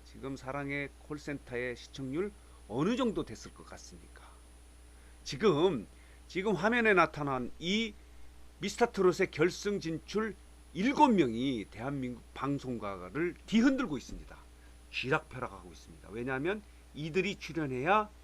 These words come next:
시청률을 올릴 수 있어서 각 방송의 예능 프로그램 담당 피디들이 이들을 모셔가려고 지금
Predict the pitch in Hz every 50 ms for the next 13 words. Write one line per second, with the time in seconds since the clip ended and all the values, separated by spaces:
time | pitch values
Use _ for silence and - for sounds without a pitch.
0 | - - - - 190 - - - 180 170 147 135 123 135 131 - - 131 156 214
1 | 262 - - 147 123 - - 107 - - 151 202 220 156 104 - - - - -
2 | - - - - - - - - - 208 - - - - 139 165 165 156 147 139
3 | 131 135 156 151 107 95 98 104 127 165 208 233 254 254 240 - - - 135 127
4 | 107 90 92 85 80 71 69 - - - - - - - - - - - - -
5 | - - - - 135 151 190 175 151 - - 113 104 107 92 - 92 80 78 76
6 | 80 98 123 147 - - 135 180 220 233 202 294 254 269 262 226 170 143 123 -
7 | 127 120 120 101 95 92 87 - 101 - 107 104 101